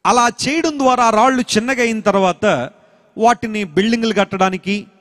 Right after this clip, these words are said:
లేకపోతే ప్రాజెక్టులు కట్టడానికి ఆ రాళ్ళు తీసుకెళ్తుండేవాడు. మేము రాజమండ్రిలో ఉంటాం, మీలో చాలామంది తెలుసు. మాకు దగ్గరలోనే క్వారీ అనే ఒక మార్కెట్ ఉంటది. ఇదివరకు అక్కడ స్టోన్ తీసేవారు భూమిలోంచి.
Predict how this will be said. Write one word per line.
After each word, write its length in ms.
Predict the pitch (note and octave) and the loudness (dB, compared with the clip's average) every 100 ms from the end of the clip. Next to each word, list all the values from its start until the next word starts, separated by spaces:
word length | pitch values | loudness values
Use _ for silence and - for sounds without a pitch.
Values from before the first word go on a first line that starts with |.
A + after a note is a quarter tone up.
| - | -6
లేకపోతే 480 | F3 F#3 F#3 F3+ F3 | 0 0 0 0 0
ప్రాజెక్టులు 560 | - F3+ A3 A3 G#3 G#3 | 0 0 0 -2 -4 -4
కట్టడానికి 640 | F#3 E3+ F3 E3+ G#3 G3+ - | -4 -2 -4 -2 -4 -4 0
ఆ 80 | F3 | 0
రాళ్ళు 260 | E3+ F#3 | 0 0
తీసుకెళ్తుండేవాడు. 880 | F3+ G#3+ - E3 C3+ A2+ G2+ C2 - _ _ _ _ _ - | -2 -2 0 0 0 -2 -6 -6 -14 _ _ _ _ _ -2
మేము 180 | D#3 F3 | 0 2
రాజమండ్రిలో 540 | F3 G#3 G3+ G#3 G3 | 2 2 0 2 2
ఉంటాం, 220 | F#3+ F#3+ | 2 0
మీలో 200 | F#3 F#3 E3+ | 2 0 2
చాలామంది 300 | E3+ F3 E3+ | 0 0 -2
తెలుసు. 520 | D#3 F3 D#3+ D3+ A#2+ - _ _ _ _ C#3 | 0 0 2 0 -2 -6 _ _ _ _ -2
మాకు 180 | F3 | -2
దగ్గరలోనే 840 | E3+ F#3+ A#3+ A#3 G#3+ G#3 F3+ D3+ E3+ - _ | 0 0 0 0 -2 -2 -4 -6 -10 -16 _
క్వారీ 420 | G#3 A3 A3+ A#3 - | -2 0 0 -4 -4
అనే 180 | F#3 F#3+ | 0 0
ఒక 520 | F3+ F3 D#3+ D3 C3 - _ _ C3 | 2 2 0 0 -4 -14 _ _ -6
మార్కెట్ 480 | D#3 A3 - G#3+ F#3 | -2 0 2 0 0
ఉంటది. 440 | E3 E3+ B3 A#3 G#3 | -4 -4 -4 -4 -2
ఇదివరకు 480 | G3 A3+ A3 G#3 | 2 4 2 0
అక్కడ 180 | G3 F#3+ | -2 -2
స్టోన్ 360 | E3+ - A3 G#3 | -4 0 -2 -2
తీసేవారు 380 | G#3 - D#3+ D3+ | -4 -2 -2 0
భూమిలోంచి. 560 | F3+ E3+ A#2 F#2+ - | -2 -2 -4 -6 -14